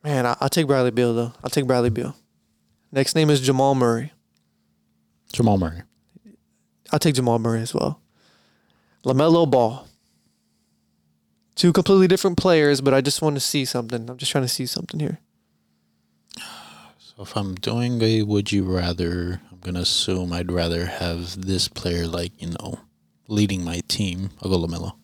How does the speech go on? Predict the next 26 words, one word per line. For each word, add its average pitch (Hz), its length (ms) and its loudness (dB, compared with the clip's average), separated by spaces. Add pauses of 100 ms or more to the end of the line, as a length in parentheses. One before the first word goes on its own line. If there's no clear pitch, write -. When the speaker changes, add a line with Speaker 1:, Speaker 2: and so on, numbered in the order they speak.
(1300)
Speaker 1:
I'm 165 180 2
actually 214 200 2
gonna 220 120 2
go 226 100 4
LaMelo, 214 400 6
yeah. 165 180 4 (1200)
He 151 60 -2
does 151 160 4
more. 151 300 2 (680)
Speaker 2:
Yeah. 98 160 -4 (460)
Speaker 1:
All 139 80 0
right. 151 180 2 (240)
Next 147 240 -2
name 160 120 2
is 139 100 0
Tyrese 151 360 2
Maxey. 135 440 -4 (2250)
Speaker 2:
Mm, 151 280 -2
I 98 80 -6
love 92 220 -8
Tyrese 92 400 -6
Maxey, 95 340 -4
bro. 95 320 -4
Speaker 1:
I 139 140 0
do 139 180 4
too. 143 300 0